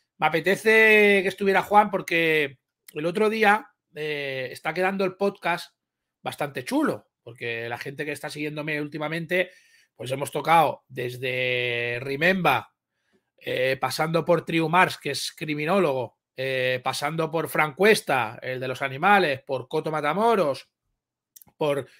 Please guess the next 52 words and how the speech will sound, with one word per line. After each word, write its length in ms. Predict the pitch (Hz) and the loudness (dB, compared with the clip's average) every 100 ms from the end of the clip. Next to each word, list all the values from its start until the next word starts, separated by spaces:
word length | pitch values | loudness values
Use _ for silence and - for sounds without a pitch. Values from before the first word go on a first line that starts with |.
| _ _ | _ _
José 300 | - 160 180 | -6 -2 0
Mellinas, 460 | 170 156 247 240 170 | -2 0 2 4 2
¿no? 120 | 214 | 0
Que 80 | 190 | -2
ha 20 | |
estado, 500 | - 160 156 147 139 | -2 -2 -2 -4 -6
estuvo 260 | - 151 147 | -8 -6 -2
trabajando 400 | 151 143 156 143 | 0 -2 -2 -6
en 40 | |
Juego 200 | 135 143 | -4 0
de 120 | 139 131 | 0 0
Tronos 520 | 170 247 233 208 160 | 2 2 4 0 0
y 60 | |
es, 240 | 160 - - | -4 -4 -10
es 180 | 143 156 | -10 -8
escritor 540 | 156 - 151 139 165 | -8 -6 -8 -4 -6
de 120 | 156 120 | -4 -8
cine 240 | - 160 | -8 -4
de 100 | 143 | -4
terror 320 | 135 143 208 | -4 -2 2
y 60 | 196 | 2
tal. 240 | 202 214 - _ _ | 4 4 2 _ _
Bueno, 200 | 190 202 180 | 0 2 4
gente 260 | 226 226 | 2 6
variada. 600 | 240 226 240 233 220 226 - | 8 10 10 10 6 2 -6
Y 120 | 170 | -8
digo, 160 | 156 139 | -6 -8
"Hostia, 240 | - 147 | -6 -8
tiene 160 | 131 147 | -6 -6
que 80 | 151 | -6
venir 220 | 156 165 | -2 0
aquí 180 | 156 165 | 2 0
Juan, 580 | - 175 185 190 226 _ _ _ _ _ | -2 4 8 8 6 _ _ _ _ _
porque 240 | 135 135 | -16 -12
me 100 | 135 | -10
mola 220 | 131 147 131 | -4 0 0
Juan 300 | 147 170 165 | -2 -4 -4
que 80 | 147 | -8
tener 160 | 143 | -8
una 160 | 160 156 | -6 -6
charla 240 | 170 156 | -6 -4
aquí 200 | 139 165 | -4 -6
que 80 | 175 | -8
se 140 | - 139 | -10 -6
quede 140 | 147 | -4
guardada 340 | 156 147 160 165 | -2 -2 -2 -4
pa' 80 | |
siempre 340 | - 165 156 143 | -6 -8 -10 -12
en 60 | |
el 100 | 123 | -12
podcast, 400 | - 180 - 113 | -10 -12 -12 -18
¿no?". 180 | 120 196 | -18 -20